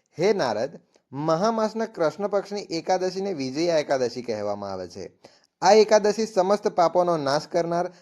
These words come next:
અને વિજય પ્રદાન કરનાર ગણાય છે." ભગવાન શ્રી રામે આ વ્રતને વિધિપૂર્વક કર્યું અને આ વ્રતના પ્રભાવથી લંકા પર વિજય પ્રાપ્ત કર્યો હતો. આ કારણસર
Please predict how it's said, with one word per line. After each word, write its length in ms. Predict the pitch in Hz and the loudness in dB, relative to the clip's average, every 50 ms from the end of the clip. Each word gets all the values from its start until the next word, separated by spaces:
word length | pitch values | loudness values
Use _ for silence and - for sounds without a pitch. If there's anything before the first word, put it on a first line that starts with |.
| _ _ - | _ _ -4
અને 180 | 175 202 214 | 0 0 0
વિજય 360 | 185 151 151 156 156 202 208 | 0 0 -2 2 4 4 4
પ્રદાન 380 | 208 208 190 175 165 170 165 165 | 6 4 2 2 4 2 2 2
કરનાર 380 | 160 151 139 127 127 120 113 107 | 0 0 0 0 0 0 -2 -2
ગણાય 300 | 104 104 101 98 98 95 | -4 -4 -6 -6 -8 -10
છે." 340 | - 95 90 - - _ _ _ _ _ _ _ _ - | -10 -14 -16 -16 -18 _ _ _ _ _ _ _ _ -6
ભગવાન 360 | - 139 156 165 190 202 208 | -2 0 2 4 4 4 4
શ્રી 220 | 196 196 196 196 | 4 2 2 4
રામે 380 | 185 180 165 165 170 185 190 - - _ _ | 6 6 4 4 2 -2 -2 -4 -10 _ _
આ 180 | - 151 170 202 | 0 4 4 6
વ્રતને 360 | 208 220 214 208 214 214 220 | 6 6 4 2 0 -2 -4
વિધિપૂર્વક 680 | 190 160 143 135 156 190 196 196 202 190 185 202 190 190 | -2 -2 -2 0 0 0 2 2 0 0 2 0 -2 0
કર્યું 300 | - 160 156 175 190 - | -2 0 0 0 -2 -2
અને 180 | - 175 190 185 | -4 -6 -6 -6
આ 260 | - - 147 160 185 | -8 -2 2 4 6
વ્રતના 320 | 202 202 202 196 202 208 | 6 4 2 0 -2 -2
પ્રભાવથી 460 | 202 - 185 180 165 185 185 175 202 185 | 0 0 0 2 4 2 4 4 2 2
લંકા 360 | 160 147 143 151 147 175 170 | 2 2 0 0 0 0 0
પર 180 | 165 185 175 | 2 0 -2
વિજય 300 | 151 135 135 127 147 147 | -2 -4 -4 0 0 0
પ્રાપ્ત 340 | 143 - 135 127 110 - - | 0 2 0 0 -2 -2 -4
કર્યો 240 | - 107 104 98 95 | -6 -6 -4 -4 -6
હતો. 300 | 95 85 95 92 - - _ _ _ _ _ _ _ _ _ _ _ _ | -8 -8 -10 -10 -10 -12 _ _ _ _ _ _ _ _ _ _ _ _
આ 140 | - 165 202 | 2 2 4
કારણસર 640 | - - 185 170 160 160 156 147 - 143 139 156 185 | 4 6 6 6 6 4 2 -2 -2 -2 -4 -4 -4